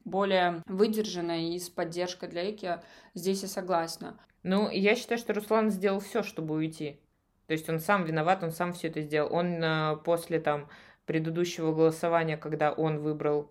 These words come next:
Speaker 2: нет, Эка выбрала его, он с ней не общался, там у них какой-то был
Speaker 1: Тоже
Speaker 2: конфликт, несколько
Speaker 1: интересный
Speaker 2: дней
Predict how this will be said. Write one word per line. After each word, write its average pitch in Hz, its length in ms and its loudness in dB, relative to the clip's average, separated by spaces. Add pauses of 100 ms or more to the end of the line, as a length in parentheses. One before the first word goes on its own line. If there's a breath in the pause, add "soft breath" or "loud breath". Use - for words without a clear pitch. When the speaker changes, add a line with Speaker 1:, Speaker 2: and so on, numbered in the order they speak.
(120)
Speaker 2:
нет, 156 240 -2
Эка 170 280 4
выбрала 147 400 0
его, 160 520 0 (380 loud breath)
он 156 200 0
с 160 120 -8
ней 156 140 0
не 151 160 0
общался, 226 840 2
там 180 140 0
у - 20 0
них 170 180 -8
какой-то 170 300 0
был 165 180 -2
Speaker 1:
Тоже - 140 2
Speaker 2:
конфликт, 269 340 4
несколько 214 220 4
Speaker 1:
интересный 214 260 4
Speaker 2:
дней 269 80 2